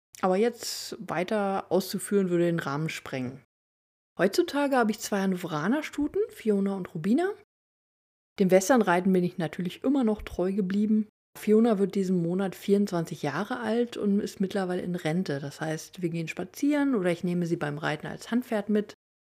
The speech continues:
Wobei ich, äh, ja, leider jetzt schon fast ein Jahr nicht mehr geritten bin. Letztes Jahr hatte Rubina eine schwere Kolik mit Operation und es stand sehr schlecht um sie.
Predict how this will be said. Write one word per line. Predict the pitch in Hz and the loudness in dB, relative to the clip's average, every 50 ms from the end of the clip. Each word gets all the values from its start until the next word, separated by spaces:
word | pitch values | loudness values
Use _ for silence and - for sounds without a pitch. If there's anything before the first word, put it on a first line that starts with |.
| _ _ _ - | _ _ _ -2
Wobei | 180 185 185 170 196 190 190 196 | 2 2 4 4 4 4 4 2
ich, | 202 - - - - - | 0 0 -4 -10 -4 -2
äh, | - 185 180 175 175 175 | 0 0 0 0 0 0
ja, | 170 170 147 143 | 0 -2 -2 -2
leider | 143 143 147 151 165 | 0 -2 0 0 0
jetzt | 170 170 170 | 0 0 -2
schon | - - - | -4 -8 -6
fast | - 185 175 - - | -4 -4 -4 -4 -4
ein | - 165 175 185 | -2 0 0 0
Jahr | 185 175 | 0 0
nicht | 170 175 - - | -2 -4 -4 -4
mehr | 170 160 | -2 -2
geritten | 160 170 156 196 208 - 185 160 | -2 0 0 0 0 0 0 0
bin. | 156 160 170 214 247 - _ _ _ _ _ _ _ - | 2 2 2 0 -2 -4 _ _ _ _ _ _ _ 0
Letztes | - 180 180 - 226 208 - | 0 0 2 0 -2 -2 -2
Jahr | 202 175 | -4 -4
hatte | 170 170 - | -4 -4 -4
Rubina | 165 180 160 151 180 185 190 196 | -4 -4 -4 -4 -2 -2 -2 -2
eine | 156 156 160 160 | -4 -6 -6 -8
schwere | - - - 165 160 170 165 | -8 -8 -6 -6 -6 -6 -8
Kolik | - - - 233 254 254 262 254 - - - | -6 -2 0 2 2 2 0 -2 -4 -4 -4
mit | 208 196 - | -4 -2 -4
Operation | 160 165 - 180 170 165 165 - - - - 190 190 196 220 226 226 220 226 | -4 -6 -4 -4 -4 -4 -4 -6 -8 -2 0 2 4 4 4 4 4 2 0
und | - 190 190 190 | -4 -6 -6 -6
es | 202 185 | -8 -8
stand | - - 185 180 180 175 | -6 -4 -4 -4 -2 0
sehr | - 175 170 | 0 0 0
schlecht | - - 180 190 196 - - - | 2 2 2 2 2 0 -4 -6
um | - 156 147 | -6 -6 -6
sie. | - - 131 123 135 127 | -8 -8 -10 -10 -12 -16